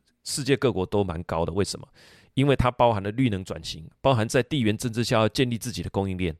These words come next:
哦，还有人口老化，这个是全世界的趋势，你要有长照机构，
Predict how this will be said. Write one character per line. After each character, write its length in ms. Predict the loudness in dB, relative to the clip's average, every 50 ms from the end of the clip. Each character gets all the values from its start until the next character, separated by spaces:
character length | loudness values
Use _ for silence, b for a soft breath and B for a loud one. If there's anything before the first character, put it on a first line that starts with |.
| _ _ _
哦， 120 | -10 -10
还 200 | -8 -2 0 2
有 120 | 2 2 2
人 220 | 0 0 0 0 2
口 160 | 0 2 2
老 220 | 4 4 2 2
化， 260 | 2 2 0 0 -2 _ -10
这 100 | -6 -6
个 80 | -4
是 160 | -6 -6 -8
全 160 | -8 -6 -6 -6
世 140 | -6 -6
界 100 | -4 -4
的 100 | -4 -4
趋 160 | -6 -6 -6 -6
势， 200 | -6 -6 -8 -6
你 100 | -4 -2
要 140 | 0 0
有 80 | 0 0
长 240 | -2 -6 -8 -8 -2
照 160 | -2 -2 -2
机 240 | -2 -6 -10 -8 -4
构， 200 | -4 -4 -4